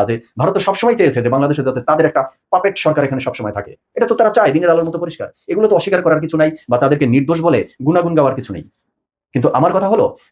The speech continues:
দেশের অভ্যন্তরে দেশ রক্ষার দায়িত্ব কার? মানে ফ্যাসিস্ট যদি কিছু করে থাকে, শেখ হাসিনা ষড়যন্ত্র করে থাকে,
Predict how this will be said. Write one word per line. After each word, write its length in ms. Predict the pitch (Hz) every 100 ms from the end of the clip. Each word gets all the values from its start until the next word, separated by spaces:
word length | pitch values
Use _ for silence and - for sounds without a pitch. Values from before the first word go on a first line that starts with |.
| 98
দেশের 300 | 160 170 170
অভ্যন্তরে 580 | - 143 139 190 185 143 98 _ - 120
দেশ 120 | 165 165
রক্ষার 280 | 175 185 156
দায়িত্ব 240 | 147 156
কার? 160 | 90 - - _ _ _ _ _ _ _ _ _ _ _ _ 143
মানে 160 | 165 156 - _ _ _ -
ফ্যাসিস্ট 340 | 151 220 226 196
যদি 120 | 202
কিছু 200 | 202 185
করে 240 | 180 196 190
থাকে, 200 | 165 180
শেখ 160 | 170 156
হাসিনা 220 | 156 156
ষড়যন্ত্র 400 | 143 156 165 160
করে 160 | 165 160
থাকে, 200 | 147